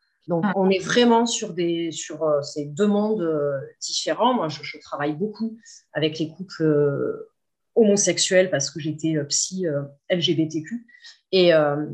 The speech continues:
Speaker 1: ça n'a rien à voir. C'est,
Speaker 2: Hmm.
Speaker 1: euh, moi, j'adore. <laughs>
Speaker 2: Ouais. Ça me semblait important de le préciser parce que c'est aussi pour ça, là, on parle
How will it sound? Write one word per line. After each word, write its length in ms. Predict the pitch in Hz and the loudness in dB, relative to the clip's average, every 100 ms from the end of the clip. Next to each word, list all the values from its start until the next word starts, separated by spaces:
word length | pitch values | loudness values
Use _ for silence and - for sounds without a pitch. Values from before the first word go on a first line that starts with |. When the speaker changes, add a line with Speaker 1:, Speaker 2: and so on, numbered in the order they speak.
| - - | -12 -14
Speaker 1:
ça 160 | - 202 | -4 0
n'a 100 | 180 | 2
rien 200 | - 208 | 4 4
à 60 | 165 | 2
voir. 300 | 139 - _ | -2 -8 _
C'est, 280 | - - 156 | -12 -4 0
Speaker 2:
Hmm. 100 | 143 | 0
Speaker 1:
euh, 240 | 135 131 - - _ _ _ _ _ _ | 0 -4 -8 -14 _ _ _ _ _ _
moi, 100 | 165 | -2
j'adore. 340 | 170 156 - - - | 2 2 0 -10 -4
<laughs> 300 | - - - _ _ - | -4 -4 -14 _ _ 2
Speaker 2:
Ouais. 260 | 214 180 175 - _ - - | 4 4 0 -10 _ -18 -2
Ça 100 | 233 | 4
me 60 | 226 | 6
semblait 180 | 233 | 6
important 340 | 226 226 226 233 | 6 6 6 6
de 60 | |
le 80 | 226 | 6
préciser 440 | 214 208 208 214 262 | 4 0 0 2 2
parce 120 | - | 2
que 60 | |
c'est 180 | 175 185 | -2 -2
aussi 160 | 175 202 | -2 -4
pour 120 | 180 | -4
ça, 100 | 220 | 0
là, 180 | 202 175 | 0 0
on 40 | |
parle 360 | 175 165 - | 0 0 -2